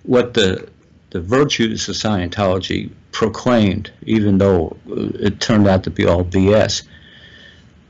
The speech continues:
Uh, he's just, he's in it for, you know, he was almost like a, how I came to view it, it's like he's almost like the perfect,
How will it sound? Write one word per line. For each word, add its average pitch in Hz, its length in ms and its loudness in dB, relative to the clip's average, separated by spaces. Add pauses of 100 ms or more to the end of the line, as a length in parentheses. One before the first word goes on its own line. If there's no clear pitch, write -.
(180)
Uh, 95 340 2 (440)
he's 127 360 2
just, - 360 -2 (1120)
he's 104 200 -4
in 123 140 4
it 127 120 0 (180)
for, - 260 -14
you 127 140 0
know, 113 160 0 (320)
he 165 140 2
was 175 200 2
almost 143 320 0
like 120 200 -2
a, - 120 -2 (640)
how 156 240 2
I 139 160 4 (280)
came 139 320 -2
to 110 100 -4
view 131 280 2
it, 113 80 2
it's 110 200 -10
like 107 160 0
he's 127 280 -2
almost 123 400 0
like 104 200 -2
the - 60 -18
perfect, - 580 -2